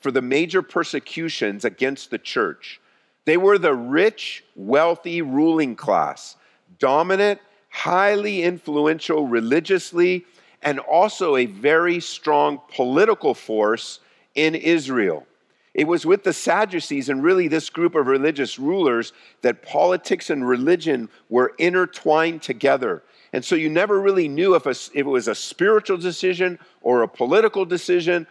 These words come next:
or a combination of the two. They just left their simplicity. They, they never received the Messiah to begin with. All of the high priests were of the Sadducees,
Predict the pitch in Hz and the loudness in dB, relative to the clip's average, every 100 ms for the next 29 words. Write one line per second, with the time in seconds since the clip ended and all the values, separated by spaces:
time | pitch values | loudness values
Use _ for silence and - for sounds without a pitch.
0 | _ - 135 135 143 143 - - 160 165 | _ -2 2 4 4 2 0 -2 0 0
1 | 165 160 156 143 127 127 - 131 107 80 | 0 0 -2 -4 -4 -6 -6 -4 -4 -6
2 | _ _ 127 - 190 - 120 139 190 - | _ _ -6 -2 -4 -4 -4 -2 -2 -2
3 | - 170 151 127 _ - 156 139 196 214 | -2 2 2 0 _ -8 -6 -2 -2 -2
4 | 151 135 131 131 - _ - 156 175 220 | -2 0 0 -2 -4 _ -4 0 0 2
5 | 220 208 185 - 208 180 190 180 202 202 | 2 0 -6 -6 -4 -2 -2 -2 -2 0
6 | 202 190 202 202 233 208 - _ _ _ | 0 -2 0 0 2 -2 -4 _ _ _
7 | _ _ _ _ _ _ _ _ _ - | _ _ _ _ _ _ _ _ _ 0
8 | 180 226 240 196 170 - 185 202 - - | 2 4 4 2 -2 -2 -4 -4 -8 -6
9 | 202 131 139 - - - _ _ _ _ | -2 -2 -4 -8 -14 -18 _ _ _ _
10 | _ - 143 156 - 147 143 143 147 _ | _ -4 0 2 2 2 4 2 -2 _
11 | _ _ _ 131 131 - 139 139 120 - | _ _ _ -4 -2 0 0 0 -4 -12
12 | 90 80 - - | -12 -12 -14 -20